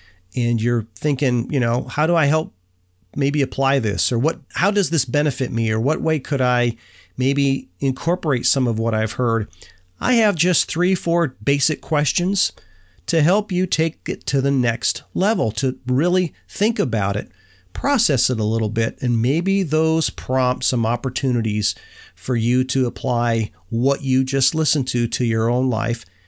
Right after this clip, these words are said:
Guys, I'm just trying to help you take it to the next step, not just listening, but now trying to apply, or at least getting some questions out there that'll make you think. If you are a parent,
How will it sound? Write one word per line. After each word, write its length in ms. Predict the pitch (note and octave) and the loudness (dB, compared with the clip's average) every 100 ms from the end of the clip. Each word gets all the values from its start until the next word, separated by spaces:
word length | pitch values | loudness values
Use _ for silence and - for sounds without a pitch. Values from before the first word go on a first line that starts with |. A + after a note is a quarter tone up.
| _ | _
Guys, 380 | - C#3 G3+ - - - - | 0 2 2 0 -4 -12 -2
I'm 140 | C3+ | 0
just 200 | D#3 - | 2 0
trying 240 | - D#3 D3+ | 0 0 0
to 60 | |
help 360 | B2 D#3+ D#3 - | 2 0 0 0
you 120 | C3 | -2
take 340 | C3 D#3 D3 | 0 0 0
it 180 | B2+ - | -2 -4
to 100 | - | -4
the 100 | B2+ | 0
next 400 | B2 A#2+ - - | 0 0 -2 -4
step, 440 | - - A#2 G2 - - - - - | -2 0 -2 -4 -10 -18 -20 -10 -2
not 260 | A#2 B2 | 0 0
just 240 | - C#3 D3+ | 0 0 2
listening, 500 | C#3+ - B2 G#2+ F#2+ - - | 0 0 -2 -2 -6 -16 -10
but 80 | A#2 | -4
now 240 | A2 A#2 C3+ | 0 0 0
trying 420 | - C#3 C3 C3 | -2 0 0 0
to 200 | C3 B2 | 0 -2
apply, 480 | G#2+ C3+ B2+ A2+ A2+ | -2 0 0 2 0
or 180 | B2 A2+ | -2 -2
at 100 | B2 | 0
least 280 | B2+ - | 0 0
getting 240 | B2+ A#2 A2 | -2 -2 -2
some 180 | - G#2 | -2 -6
questions 640 | - G#3 A3 - C3+ A2 | -4 -2 0 0 0 0
out 220 | G#2 G2 | 0 -2
there 320 | G2 - G2 - - - - - | -4 -6 -8 -14 -20 -20 -20 -6
that'll 240 | A#2 A2 | -2 0
make 360 | A2 A#2+ B2+ - | 2 2 0 0
you 140 | A2+ | -2
think. 360 | A2 C3+ G2 - - - | -2 -2 -4 -6 -20 -4
If 220 | C#3+ C3 | -2 2
you 180 | E3+ G#3+ | 2 4
are 140 | D3 G#2 | 2 -2
a 80 | |
parent, 480 | - - D#3 F#3 F3+ | -6 -2 2 2 -2